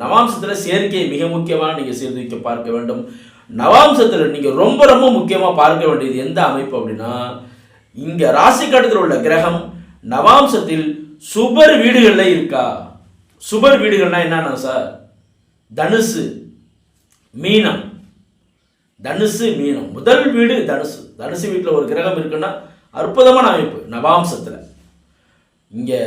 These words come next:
ராசி கட்டத்தில் இருக்கக்கூடிய கிரகம் எதுல வேணாலும் இருக்கணும், பாவருடைய வீடுகளிலே இருக்கட்டும். பாவருடைய வீடுகள்னு சொல்லும்போது, ராசி கட்டத்துல பாவருடைய வீடுகள்னு சொல்லும்போது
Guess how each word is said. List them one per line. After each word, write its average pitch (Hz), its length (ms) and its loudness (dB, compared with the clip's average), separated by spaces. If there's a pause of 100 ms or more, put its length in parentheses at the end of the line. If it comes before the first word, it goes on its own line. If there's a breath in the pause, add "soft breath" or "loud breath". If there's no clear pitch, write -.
(200)
ராசி 185 240 -2
கட்டத்தில் 180 260 0
இருக்கக்கூடிய 143 300 -2
கிரகம் 160 300 0
எதுல 220 180 6
வேணாலும் 202 260 6
இருக்கணும், 135 340 -4
பாவருடைய 226 440 8
வீடுகளிலே 180 320 2
இருக்கட்டும். - 380 -8 (680)
பாவருடைய 190 440 4
வீடுகள்னு 175 400 -2
சொல்லும்போது, 165 400 -2 (200)
ராசி 175 220 2
கட்டத்துல - 380 -2 (100)
பாவருடைய 190 540 4
வீடுகள்னு 156 400 -4
சொல்லும்போது 139 340 -4